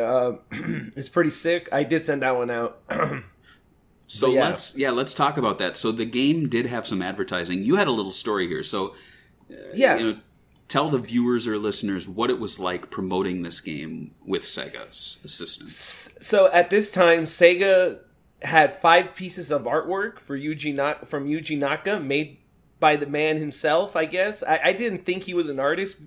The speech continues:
Speaker 1: but, uh, if you're looking on the video portion, you could see them. If you don't, uh, Google Let's Tap wallpaper. I don't know why, but it, it shows up one of the artworks on there, and then you could look at Sega's Flickr account. Um, basically, it was just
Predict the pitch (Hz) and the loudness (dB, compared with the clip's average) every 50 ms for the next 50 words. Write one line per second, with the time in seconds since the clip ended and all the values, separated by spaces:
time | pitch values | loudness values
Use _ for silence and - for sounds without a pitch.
0 | - - 120 - - 151 156 151 147 147 143 139 131 151 139 156 165 170 190 190 | -20 -20 -20 -6 -2 0 2 2 2 2 0 0 0 -2 -2 -2 -2 -2 -4 -4
1 | - 185 180 170 - - 139 156 156 143 139 131 117 139 147 156 170 175 175 175 | -6 -6 -6 -8 -8 -6 -4 -4 -2 -2 -4 -6 -6 -4 -4 -2 -2 -2 -2 0
2 | - 175 170 175 170 - 190 170 156 147 135 139 127 - - 165 170 175 165 175 | 0 2 2 2 0 -2 -4 -4 -4 -4 -6 -8 -12 -12 -8 -8 -6 0 2 2
3 | 170 165 170 - _ _ _ _ _ - 143 139 147 156 127 107 160 160 170 185 | 2 2 0 -6 _ _ _ _ _ -12 -12 -10 -10 -10 -6 0 2 4 4 4
4 | 190 190 - - 147 147 143 135 120 - - _ _ _ _ _ _ _ _ _ | 2 -2 -8 -8 -4 -4 -2 -2 -4 -6 -10 _ _ _ _ _ _ _ _ _
5 | _ _ _ _ - 143 - 180 196 202 - 214 208 202 190 185 - - _ _ | _ _ _ _ -16 -10 -6 -6 -6 -2 0 0 0 0 0 -2 -6 -10 _ _
6 | _ _ _ _ _ 147 156 175 180 180 - - - 190 170 165 165 165 - - | _ _ _ _ _ 0 4 6 6 6 4 0 0 2 4 4 4 2 0 -4
7 | - - 143 135 156 165 175 175 - 175 151 135 123 - 117 123 127 131 151 156 | -12 -14 -6 0 2 2 2 2 2 -2 -4 -4 -4 -8 -6 -4 -2 0 0 0
8 | 156 151 131 143 151 151 143 135 131 127 135 131 139 143 151 156 147 - - 170 | 0 -2 0 0 0 0 0 -2 -2 -2 -2 -2 -2 -4 -6 -6 -4 2 4 4
9 | 165 160 147 160 160 156 - - - 135 147 151 151 139 123 135 135 127 131 151 | 4 4 4 4 4 4 4 0 -2 -2 -2 0 -2 -2 -4 -2 -2 -2 -2 -2
10 | 147 151 156 160 156 - 175 160 156 156 160 165 160 143 143 143 143 151 143 - | -2 -4 -4 -6 -4 -2 0 0 2 2 2 2 2 0 0 -4 -4 -6 -6 -6
11 | 151 135 143 143 - 147 139 131 131 - - 143 139 139 135 - - 147 151 151 | -4 -4 -4 -4 -2 -2 -2 -2 -2 -2 -4 -4 -2 -4 -6 -8 -6 -8 -8 -6
12 | - 156 156 151 156 170 165 156 160 165 - - - 135 135 135 131 123 117 107 | -4 -4 -4 -4 -2 -4 -4 -2 -4 -4 -6 -8 -6 -4 -4 -2 -2 -4 -6 -8
13 | - _ _ _ _ _ _ _ _ _ _ _ - 185 202 202 - - 208 - | -12 _ _ _ _ _ _ _ _ _ _ _ -2 -2 -2 -2 -4 -8 -10 -10
14 | - - 196 - 202 98 190 180 - - 165 165 165 165 151 - 170 165 - - | -10 -12 -12 -10 -12 -12 -14 -12 -6 -4 -2 -2 -2 -2 -2 -2 -2 -4 -4 -6